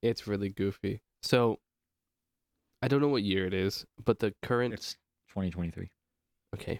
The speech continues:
Speaker 1: fair enough. Um,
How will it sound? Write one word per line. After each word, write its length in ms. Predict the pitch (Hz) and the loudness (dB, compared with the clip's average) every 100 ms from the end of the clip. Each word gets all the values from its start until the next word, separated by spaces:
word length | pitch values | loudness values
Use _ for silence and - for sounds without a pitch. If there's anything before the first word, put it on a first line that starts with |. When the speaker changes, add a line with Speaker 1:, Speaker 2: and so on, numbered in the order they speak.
| - | -6
Speaker 1:
fair 120 | 95 | -6
enough. 260 | 98 110 - _ _ _ _ _ _ _ - _ _ _ _ | -4 -6 -10 _ _ _ _ _ _ _ -20 _ _ _ _
Um, 400 | - 104 98 98 | 0 0 0 -4